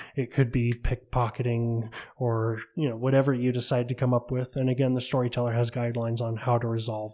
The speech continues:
those situations. Um, the big goals with our combat steps are, first, something should always be happening.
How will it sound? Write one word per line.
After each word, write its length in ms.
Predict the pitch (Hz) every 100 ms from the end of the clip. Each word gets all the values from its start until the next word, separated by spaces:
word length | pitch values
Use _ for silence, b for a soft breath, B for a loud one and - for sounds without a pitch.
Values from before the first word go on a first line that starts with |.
| -
those 440 | 113 107 107 - -
situations. 880 | - 120 - 117 107 - 147 156 - B B B B B B
Um, 380 | 120 110 110 - _ -
the 80 |
big 240 | 127 160 151
goals 500 | 147 139 139 135 - - -
with 200 | 135 135
our 120 | 123
combat 560 | - 135 127 120 120 -
steps 560 | - 123 - - - -
are, 180 | 123 117 -
first, 380 | 160 147 - - b b
something 380 | - 135 139 131
should 180 | 135
always 420 | 123 147 139 139 127
be 140 | 135
happening. 500 | 113 113 127 139 165